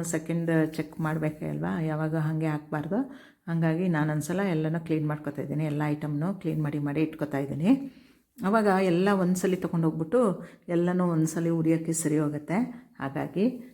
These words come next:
ನಾನು ಯಾವಾಗ್ಲೂ ಒನ್ ಡೇ ಬಿಫೋರ್ ಕ್ಲೀನ್ ಮಾಡಿ ಇಟ್ಕೊತಾ ಇದ್ದೆ, but ಈ ಸಲ ಆಗಲಿಲ್ಲ, ಯಾಕಂದರೆ ಟೈಮೇ ಇರಲಿಲ್ಲ ನನಗೆ ಜಾಸ್ತಿ ದಿನಗಳು. ಆ, ಎಲ್ಲ ಥರ ಐಟಮು ಮಾಡಬೇಕಾಗಿತ್ತಲ್ಲ, ಹಾಗಾಗಿ ಅಲ್ಲಲ್ಲೇ, ಅಲ್ಲಲ್ಲೇ ಕ್ಲೀನ್ ಮಾಡಿ ಮಾಡ್ಕೊತಾ ಇದ್ದೀನಿ. ಎಲ್ಲ ಆಯಿತು,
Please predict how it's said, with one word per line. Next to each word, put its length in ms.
ನಾನು 140
ಯಾವಾಗ್ಲೂ 720
ಒನ್ 160
ಡೇ 60
ಬಿಫೋರ್ 340
ಕ್ಲೀನ್ 320
ಮಾಡಿ 200
ಇಟ್ಕೊತಾ 440
ಇದ್ದೆ, 160
but 200
ಈ 20
ಸಲ 120
ಆಗಲಿಲ್ಲ, 340
ಯಾಕಂದರೆ 320
ಟೈಮೇ 320
ಇರಲಿಲ್ಲ 340
ನನಗೆ 320
ಜಾಸ್ತಿ 420
ದಿನಗಳು. 360
ಆ, 60
ಎಲ್ಲ 180
ಥರ 100
ಐಟಮು 260
ಮಾಡಬೇಕಾಗಿತ್ತಲ್ಲ, 680
ಹಾಗಾಗಿ 360
ಅಲ್ಲಲ್ಲೇ, 380
ಅಲ್ಲಲ್ಲೇ 340
ಕ್ಲೀನ್ 240
ಮಾಡಿ 140
ಮಾಡ್ಕೊತಾ 400
ಇದ್ದೀನಿ. 260
ಎಲ್ಲ 140
ಆಯಿತು, 260